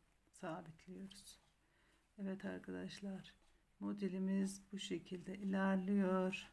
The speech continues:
Çimenlerini bu şekilde örüyoruz. Bir, iki, üç, dört, beş ve altı.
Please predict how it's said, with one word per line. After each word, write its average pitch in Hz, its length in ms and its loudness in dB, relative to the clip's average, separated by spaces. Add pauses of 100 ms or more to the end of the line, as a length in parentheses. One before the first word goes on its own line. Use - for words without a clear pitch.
(240)
Çimenlerini 185 1160 0 (580)
bu 208 100 -4
şekilde 180 1000 0 (380)
örüyoruz. 190 960 2
Bir, 185 400 0
iki, 190 400 -4
üç, 190 480 0
dört, 190 640 -2 (1000)
beş 196 800 -2 (560)
ve - 180 -12
altı. 190 720 0